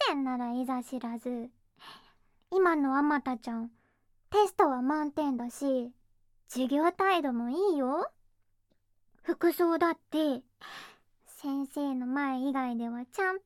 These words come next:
としてるし。なのにね、なんで？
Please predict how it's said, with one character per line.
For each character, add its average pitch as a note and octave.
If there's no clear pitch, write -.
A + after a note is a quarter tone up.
と G4+
し -
て G4+
る G#4
し。 -
な E4
の D4
に B3
ね、 C4
な F#4
ん D#4
で？ C4